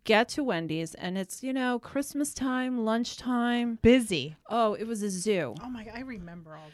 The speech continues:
Speaker 2: this now.
Speaker 1: The drive-through line was too long. So Dad and I were like, "Let's just go inside." And I was like, "You know, I have to go to the bathroom anyway."
Speaker 2: Right.
Speaker 1: So as we go inside,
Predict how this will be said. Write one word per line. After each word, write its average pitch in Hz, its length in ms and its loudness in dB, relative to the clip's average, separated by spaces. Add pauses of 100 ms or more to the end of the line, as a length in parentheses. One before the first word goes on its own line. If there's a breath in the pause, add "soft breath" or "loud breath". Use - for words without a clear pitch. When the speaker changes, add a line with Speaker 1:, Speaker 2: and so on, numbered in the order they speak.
Speaker 2:
this 156 200 -20
now. 170 280 -20 (140)
Speaker 1:
The 214 80 0
drive-through 196 720 2
line 202 280 2
was 202 160 -2
too 214 200 -6
long. 185 440 -2 (420)
So 202 220 0
Dad 185 260 0
and 196 80 -2
I 202 80 0
were 196 100 2
like, 180 220 0
"Let's 208 160 -6
just - 180 -10
go 196 120 -6
inside." 190 380 -2
And 180 100 -4
I 175 40 -2
was 180 140 -6
like, 170 180 -8
"You 185 40 -10
know, 180 60 -6
I - 20 -4
have 180 100 -6
to - 80 -16
go 170 60 -4
to 156 80 -4
the - 0 -
bathroom - 400 -10
anyway." - 320 -10
Speaker 2:
Right. 202 320 2 (640)
Speaker 1:
So 233 320 -6 (120)
as 190 440 0
we 247 100 -8
go 240 160 -4
inside, 165 580 -6